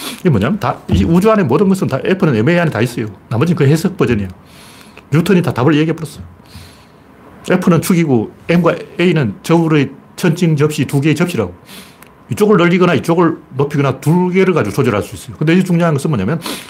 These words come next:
보통 한 개를 가지고 조절하려고 그래요. 근데 두 개를 조절할 수 있는 거예요. 한 개를 가지고 명중률을 높여야 된다는 생각이 있는 사람이 있고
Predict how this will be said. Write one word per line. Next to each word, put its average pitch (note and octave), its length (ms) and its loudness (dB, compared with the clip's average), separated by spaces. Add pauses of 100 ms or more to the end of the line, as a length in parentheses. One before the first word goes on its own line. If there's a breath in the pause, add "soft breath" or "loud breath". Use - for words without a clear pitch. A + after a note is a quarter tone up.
(100 loud breath)
보통 D#3 200 2
한 A#3+ 80 2
개를 C#4+ 160 2
가지고 G2+ 200 0
조절하려고 F2 340 -6
그래요. - 120 -20 (360 soft breath)
근데 G3+ 120 0
두 D#3 120 0
개를 A3+ 140 4
조절할 G#2+ 300 0
수 G#2 120 -10
있는 F2 100 -12
거예요. F2 160 -16 (3000)
한 G#3+ 220 4
개를 A3+ 240 4
가지고 E3 260 2
명중률을 G#3+ 540 2
높여야 G3 260 2
된다는 B2+ 380 0
생각이 D3 280 0
있는 G#2 120 -4
사람이 C3 340 -2
있고 C3 340 -4